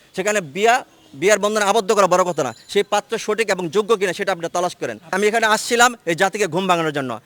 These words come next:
আমি একটা কথা বলি, অনেক সময় ডায়লগ বলি, অনেক সময় আমি অনেক বড় বড় নেতাদের সামনে যাই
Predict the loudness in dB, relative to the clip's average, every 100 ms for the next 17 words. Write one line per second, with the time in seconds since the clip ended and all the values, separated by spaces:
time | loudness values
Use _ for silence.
0 | -4 -2 0 0 -2 0 0 -2 -4 -8
1 | -10 -8 -8 -6 -6 -6 -8 -8 -10 -8
2 | -8 -8 -8 -8 -10 -8 -8 -8 -8 -10
3 | -12 -10 -10